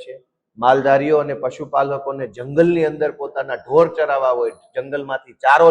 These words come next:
લેવો હોય, તો પણ જંગલ ખાતા તરફથી અનેક પ્રકારની દાદાગીરી અને મુશ્કેલીનો સામનો કરવો પડે છે. આ પણ મુદ્દો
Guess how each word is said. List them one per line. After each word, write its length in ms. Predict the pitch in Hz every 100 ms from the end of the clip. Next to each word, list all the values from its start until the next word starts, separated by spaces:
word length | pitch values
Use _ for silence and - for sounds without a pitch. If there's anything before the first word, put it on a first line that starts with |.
| 156
લેવો 180 | 147 139
હોય, 160 | 127 - - _ _ _
તો 80 | 151 170
પણ 200 | 180 156
જંગલ 280 | 156 165 165 151
ખાતા 280 | 151 147 139
તરફથી 400 | 139 135 139 131
અનેક 240 | 156 -
પ્રકારની 580 | 143 - 135 131 135 123 - _ _ _ 113
દાદાગીરી 680 | 113 131 139 147 143 147 147
અને 120 | 135 123
મુશ્કેલીનો 480 | 123 - 139 135 131 120
સામનો 300 | 117 123 139 139
કરવો 200 | 139 143 139
પડે 180 | 139 139 135
છે. 60 | 127
આ 40 | -
પણ 220 | - 139 139
મુદ્દો 260 | 139 143